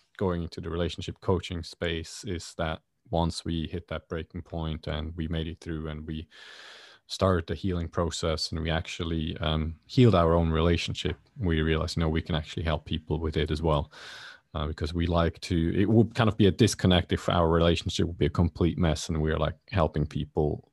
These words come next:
with their relationship. That doesn't feel quite right. So we have gone through, you know, the difficult periods, and we have come out stronger at the other end.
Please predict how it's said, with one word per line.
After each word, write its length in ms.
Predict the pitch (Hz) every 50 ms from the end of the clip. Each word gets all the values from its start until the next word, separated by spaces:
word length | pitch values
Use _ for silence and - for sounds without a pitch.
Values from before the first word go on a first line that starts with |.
| _ _ _
with 240 | 85 80 76 - -
their 180 | 80 78 76
relationship. 640 | 73 73 73 78 78 - - - - - - - - -
That 200 | - - - -
doesn't 300 | - 80 78 82 78 -
feel 180 | - 85 78 76
quite 320 | - - 82 80 78 76
right. 220 | 80 78 71 73
So 120 | - - 90
we 120 | 87 90
have 260 | 98 92 92 92 -
gone 320 | - 98 87 87 87 87 85
through, 220 | - - 92 85
you 100 | 85 82
know, 180 | 80 80 78 82
the 60 | 85
difficult 460 | 78 - 90 - - - 85 78 -
periods, 500 | - - 95 85 78 80 82 80 - -
and 140 | 80 80 80
we 80 | 80 80
have 160 | 78 - _
come 180 | - 85 80
out 220 | 78 76 73 76 -
stronger 480 | - - - 92 85 82 78 76 73
at 160 | 73 73 71 -
the 120 | - 80
other 220 | 78 78 76 73
end. 300 | 76 76 76 76 76 -